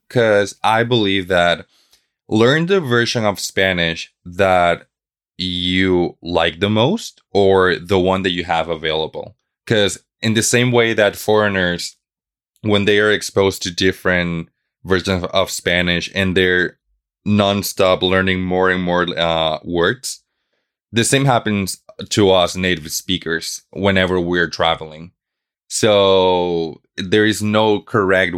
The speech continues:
version of speaking Spanish. Just learn the one that you believe that you like the most or the one that, that is very close to you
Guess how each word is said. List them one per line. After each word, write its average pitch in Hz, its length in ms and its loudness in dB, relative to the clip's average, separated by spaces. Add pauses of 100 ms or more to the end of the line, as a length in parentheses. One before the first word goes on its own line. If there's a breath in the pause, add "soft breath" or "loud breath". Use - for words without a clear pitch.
version 87 360 -2
of 82 140 -6
speaking 85 360 -6
Spanish. 80 540 -8
Just 85 420 -2 (380)
learn 107 240 2
the 120 100 2
one 101 300 0
that 90 320 0
you 92 240 -2
believe 90 460 2
that 82 380 0 (240)
you 90 200 0
like 85 240 0
the 87 80 -2
most 85 640 -4
or 87 360 4
the 85 120 0
one 85 160 -2
that, 82 300 -6
that 82 100 -2
is 82 160 -4
very 82 240 -2
close 82 400 -4
to - 160 0
you 135 280 2